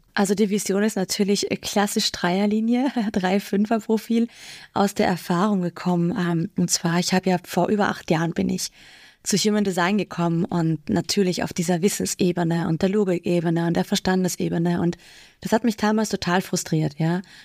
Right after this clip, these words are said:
Und wenn wir ehrlich sind, Thorsten, <laughs> äh, jeder, der sich deine Folge auch schon angehört hat, wie du zu Human Design gekommen bist, weiß, auch dich hat's frustriert, nur auf dieser Wissensebene zu sein, weil es dich teilweise auch überfordert hat und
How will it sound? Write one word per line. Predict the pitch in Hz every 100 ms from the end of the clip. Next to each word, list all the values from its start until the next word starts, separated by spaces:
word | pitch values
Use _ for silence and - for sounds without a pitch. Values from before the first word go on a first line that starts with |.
| -
Und | 190
wenn | 196 233
wir | 226
ehrlich | - 233 220
sind, | 233 214
Thorsten, | - 202 190 - 220 - -
<laughs> | - - -
äh, | 208 202 196
jeder, | 208 214 214
der | 196
sich | 190 -
deine | 170 220
Folge | 220 196 185 -
auch |
schon | 170 -
angehört | - 185 185 180
hat, | 180 185
wie | 180
du | 202
zu | 214 - 196
Human | 180 196 190
Design | 170 180 262
gekommen | 185 180 165 160
bist, | 190 - - - - -
weiß, | 180 190 208 -
auch | - -
dich | 294 -
hat's | 175 -
frustriert, | 180 - 180 165
nur | 175 190 220
auf | 190
dieser | - 190 190
Wissensebene | 226 - 330 - 180 175 170
zu | -
sein, | 180 175 185 196
weil | 175
es | 175
dich | 202
teilweise | - 180 175 190
auch | 226
überfordert | 180 175 202 196 -
hat | 170 -
und | 185